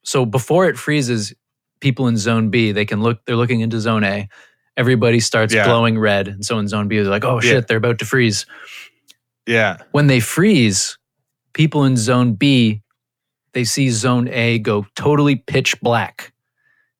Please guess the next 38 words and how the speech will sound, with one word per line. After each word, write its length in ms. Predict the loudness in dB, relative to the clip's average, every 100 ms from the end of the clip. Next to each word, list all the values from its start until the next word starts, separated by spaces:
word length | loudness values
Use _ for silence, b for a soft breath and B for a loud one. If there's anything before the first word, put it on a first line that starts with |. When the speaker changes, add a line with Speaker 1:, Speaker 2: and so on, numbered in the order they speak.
| _
Speaker 1:
because 400 | -8 -2 -2 0
Speaker 2:
Mm-hmm. 300 | -2 -2 0
Speaker 1:
everything 260 | 2 2 4
in 80 | 2
is 100 | 0
frozen. 460 | 0 0 0 -2
No 160 | 0 2
light 460 | 2 0 0 -4
can 200 | -12 -10
leave 300 | -4 -2 -2 -2
zone 460 | -4 -2 0 -2 -6 -2
A 320 | 0 0 -2 -6 _ -8
and 160 | -2
no 200 | 0 2
light 260 | 2 0 -2
can 140 | -8
enter 340 | -4 -4 -4 -2
Speaker 2:
Oh, 320 | 0 -2 -4 -12
Speaker 1:
zone 380 | -8 -4 -2
Speaker 2:
shit. 80 | -2
Speaker 1:
A. 40 | -4
So 100 | -4
it's 80 | 0
Speaker 2:
Even 60 |
Speaker 1:
just 140 | 0 2
Speaker 2:
light 280 | 2 0 -2
stopped. 540 | -4 -2 -2 -2 -8 -10 -2
Speaker 1:
even 200 | 2 2
light. 180 | 2 -2
It's 120 | -2
a 60 | 0
complete 340 | 2 2 0
freeze. 380 | 0 -2 -2 -10 B B B B B _ _ _ _ _ -6
Speaker 2:
Literally 380 | -2 2 2 2
like 180 | 2
a 40 | 0
black 380 | -2 0 2 0
hole. 360 | -2 -2 -2